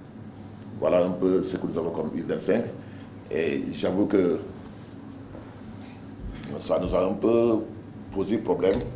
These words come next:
parce que les deux compétitions sont à la même période exactement. Donc, euh, on, on n'aura pas un œil sur, euh, notre relève, mais, euh,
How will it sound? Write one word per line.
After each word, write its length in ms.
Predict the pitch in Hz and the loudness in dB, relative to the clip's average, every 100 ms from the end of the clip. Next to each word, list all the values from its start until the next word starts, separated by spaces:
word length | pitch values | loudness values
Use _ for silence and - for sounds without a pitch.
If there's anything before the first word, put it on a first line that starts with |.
| - | -8
parce 140 | - - | -8 -4
que 60 | |
les 120 | 92 | 0
deux 140 | 98 107 | 2 4
compétitions 480 | 101 90 - 113 107 | 4 4 4 4 4
sont 180 | 98 | 2
à 60 | - | 0
la 140 | 80 - | 0 0
même 160 | 95 | -2
période 240 | - - - | 0 -2 -4
exactement. 420 | 78 - - 64 - | -8 -8 -8 -8 -6
Donc, 140 | 58 - | -6 -4
euh, 160 | 73 - - - - - - - - | -6 -6 -10 -14 -14 -14 -14 -10 -4
on, 300 | - - 80 | -2 0 0
on 20 | |
n'aura 260 | 87 87 87 | 2 2 6
pas 220 | 95 95 | 6 6
un 160 | 95 | 4
œil 380 | 95 104 95 - - | 4 6 4 0 -6
sur, 180 | - 85 | -6 -4
euh, 540 | 71 60 - 50 58 90 | -4 -4 -4 -4 -4 -2
notre 200 | 92 95 | -2 0
relève, 380 | 95 101 139 - - - - - - - - - | 4 8 8 6 -4 -10 -14 -14 -14 -16 -12 -4
mais, 640 | 73 101 113 104 - - - | 4 6 6 4 2 0 -2
euh, 100 | - | -2